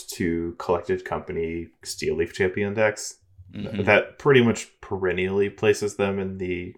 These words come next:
Speaker 1: yeah, it's fine, you can lose to it. Most of the time you won't.
Speaker 2: Yeah.
Speaker 1: Just kinda have to be aware of it.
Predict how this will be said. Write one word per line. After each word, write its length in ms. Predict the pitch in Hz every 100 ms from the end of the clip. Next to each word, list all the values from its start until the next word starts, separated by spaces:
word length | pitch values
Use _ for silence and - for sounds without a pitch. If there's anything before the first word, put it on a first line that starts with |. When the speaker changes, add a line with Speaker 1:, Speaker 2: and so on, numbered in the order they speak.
| _
Speaker 1:
yeah, 260 | 185 175 180
it's 300 | 180 - _ _ _
fine, 340 | - 85 95
you 80 | 98
can 160 | 113 95
lose 220 | 85 -
to 100 | 90
it. 220 | 92 - -
Most 240 | 98 -
of 80 | -
the 40 | 92
time 220 | 92 92
you 120 | 185 - -
won't. 320 | 85 87 - _ _ _ _ _ - -
Speaker 2:
Yeah. 280 | 92 87 - _ -
Speaker 1:
Just 180 | - -
kinda 160 | 95
have 140 | 92 90
to 40 |
be 100 | 87
aware 260 | 87 85 87
of 60 |
it. 140 | 87